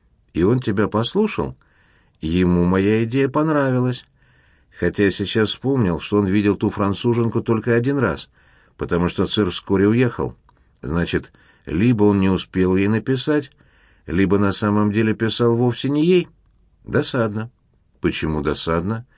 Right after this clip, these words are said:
Потому что мне он казался совсем недалеким. От тебя я сейчас узнаю,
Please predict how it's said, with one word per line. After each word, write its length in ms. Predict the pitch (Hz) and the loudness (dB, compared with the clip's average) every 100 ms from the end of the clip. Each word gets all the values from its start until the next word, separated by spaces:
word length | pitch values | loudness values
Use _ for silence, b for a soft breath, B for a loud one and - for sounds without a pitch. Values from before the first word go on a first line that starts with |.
| b b b - | b b b -6
Потому 380 | 87 113 120 123 | -2 0 0 0
что 400 | - 120 120 104 _ | -2 -2 -2 -4 _
мне 340 | 65 85 104 117 | -4 0 2 2
он 120 | 120 | 2
казался 720 | 123 127 131 135 127 139 135 b b b | 0 0 0 0 -2 -6 -6 b b b
совсем 500 | - 139 135 165 160 | -2 0 0 0 0
недалеким. 720 | 170 165 180 185 180 73 69 _ _ _ _ | 2 2 4 4 2 -2 -6 _ _ _ _
От 240 | 95 92 | -2 -2
тебя 300 | - 104 113 | 0 2 4
я 60 | 110 | 4
сейчас 420 | - 92 107 95 | 2 -2 -2 0
узнаю, 540 | 95 87 95 101 123 | 0 0 2 2 0